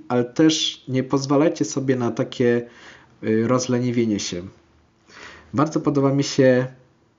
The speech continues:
niedawno zapisany tekst od, y, pani doktor Izabeli Kopaniszyn, która powiedziała następujące zdanie.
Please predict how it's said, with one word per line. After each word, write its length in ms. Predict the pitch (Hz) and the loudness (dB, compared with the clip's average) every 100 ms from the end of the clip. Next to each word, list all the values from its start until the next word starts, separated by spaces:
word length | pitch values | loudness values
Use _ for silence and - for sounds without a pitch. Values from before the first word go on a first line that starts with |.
| _ - | _ -4
niedawno 800 | 131 123 135 135 120 117 117 120 | -2 2 0 0 -2 0 -2 -4
zapisany 520 | 117 117 120 123 120 110 | -6 -6 -4 -4 -4 -4
tekst 500 | - 120 120 - - | 0 0 0 -4 -4
od, 420 | 117 113 - - | -4 -4 -6 -6
y, 480 | 110 107 107 107 107 120 _ _ _ _ _ _ _ | -2 -2 -2 -6 -8 -16 _ _ _ _ _ _ _
pani 220 | 101 110 | -4 -2
doktor 560 | 110 123 - 113 110 107 - _ _ _ _ - | 0 -2 -2 -2 0 -2 -8 _ _ _ _ -2
Izabeli 420 | 120 120 117 113 | 0 0 0 -2
Kopaniszyn, 680 | - - 107 120 - 127 123 | -4 -4 -4 -4 -4 -6 -8
która 280 | 113 - 110 | -10 -4 -4
powiedziała 480 | 110 113 110 107 107 - - | 0 0 0 0 -2 -6 -4
następujące 640 | 120 117 120 117 113 113 104 | -4 -4 -6 -4 -4 -2 -2
zdanie. 440 | 110 101 101 | -2 -2 -6